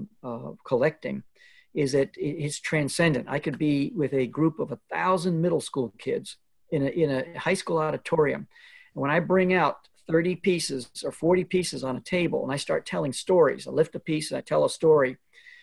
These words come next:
uh, once again, na-, that whole place goes so quiet, you can hear a pin drop.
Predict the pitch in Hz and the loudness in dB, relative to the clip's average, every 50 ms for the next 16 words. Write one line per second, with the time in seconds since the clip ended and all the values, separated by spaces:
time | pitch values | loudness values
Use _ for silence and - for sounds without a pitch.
0 | - - _ _ - 143 139 139 131 127 127 - 160 170 170 - 175 156 139 170 | -20 -20 _ _ -4 -2 0 2 4 4 2 4 4 2 2 2 0 0 4 4
1 | 170 151 139 - - 165 151 151 147 - - - 190 156 151 175 175 175 - - | 4 4 2 -2 -4 -4 -4 -4 -6 -8 -8 -6 -4 -2 0 2 2 0 0 -4
2 | - - 202 196 185 185 - - 185 170 165 165 - - - - - - _ _ | -2 4 6 6 6 6 4 4 6 6 6 4 2 -4 -8 -10 -18 -20 _ _
3 | - 165 156 147 - - - - - 240 233 233 - - - 226 240 226 202 151 | 4 6 6 6 4 0 0 4 6 6 6 6 4 0 0 2 4 4 4 4
4 | 135 - 185 147 - _ - 175 139 131 180 160 139 - - - - 190 160 143 | 2 2 0 -4 -6 _ -8 -6 -2 2 4 4 4 2 0 -2 -2 0 0 0
5 | - - - - - - | -2 -2 -4 -4 -6 -10